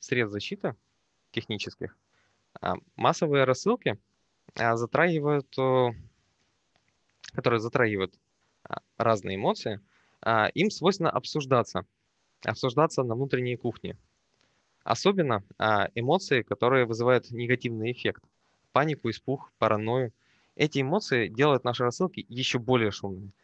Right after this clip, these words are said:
даже если они успешно преодолеют технические средства защиты. А, люди, людям свойственно обсуждать, а, то, что вызывает у них негативные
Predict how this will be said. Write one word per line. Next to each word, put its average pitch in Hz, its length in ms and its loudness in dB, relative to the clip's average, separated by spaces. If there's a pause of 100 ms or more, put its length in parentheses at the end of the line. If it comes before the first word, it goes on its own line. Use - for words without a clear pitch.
даже 139 260 4
если 127 200 2
они 123 160 2
успешно 123 460 0
преодолеют 107 720 0 (360)
технические 113 580 -2
средства - 400 -6
защиты. - 440 -8 (1300)
А, 110 400 2
люди, 185 420 2 (160)
людям 170 220 -2
свойственно 151 400 -2
обсуждать, 123 760 -2 (720)
а, 101 220 -2
то, - 220 0
что 143 180 -2
вызывает 110 480 0
у 90 80 -8
них 110 160 -12
негативные 104 640 -4